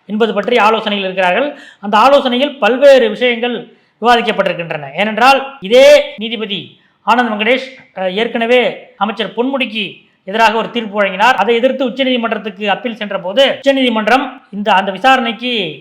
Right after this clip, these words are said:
தடை விதிக்க மறுப்பு தெரிவித்ததோடு மட்டுமல்லாமல், ஆனந்த் வெங்கடேஷ் போன்ற நீதிபதிகள் நீதித்துறையில் இருப்பது கடவுள் எங்களுக்கு அளித்த வரம் என்று சொன்னார்கள்.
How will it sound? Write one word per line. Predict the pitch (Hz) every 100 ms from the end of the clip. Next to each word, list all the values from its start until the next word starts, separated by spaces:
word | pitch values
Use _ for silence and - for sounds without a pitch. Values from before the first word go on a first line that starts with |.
| -
தடை | - 202 277
விதிக்க | 233 220 185 208 151 - - _
மறுப்பு | 170 220 262
தெரிவித்ததோடு | 262 233 233 214 208 214 247 180 - _ _ -
மட்டுமல்லாமல், | 170 254 226 202 202 262 180 127 - _ _ -
ஆனந்த் | 214 277 294 254
வெங்கடேஷ் | 254 247 247 -
போன்ற | 233 262 277
நீதிபதிகள் | 262 220 240 240 220 202 254 302 - _ _
நீதித்துறையில் | 208 277 294 269 254 233 220
இருப்பது | 214 247 220 226 277 165 - - _
கடவுள் | - 190 262 277 311 285 - _ _ _
எங்களுக்கு | 196 202 226 233 226
அளித்த | 214 247 - 214 135 - - _
வரம் | 175 220 254 196 -
என்று | 208 208
சொன்னார்கள். | 196 190 175 -